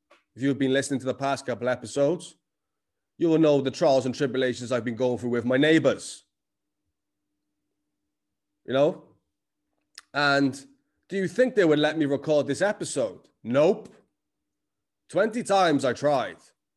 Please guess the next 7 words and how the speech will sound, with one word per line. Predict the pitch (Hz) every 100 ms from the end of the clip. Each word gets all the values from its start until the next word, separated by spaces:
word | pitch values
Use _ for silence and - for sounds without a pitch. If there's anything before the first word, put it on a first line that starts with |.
| _ _ 117
and | 110
twenty | 151 139 127
times | 139 135 127
I | 127
failed. | - 147 135 110 - _ _ _ _ _ _ _ _ _ _ _ _ _ _ _ _ _ _ _ _ _ _ _ _ _ _ _ _ _ -
They | 185 160
decided | 139 - 147 135 131 131 120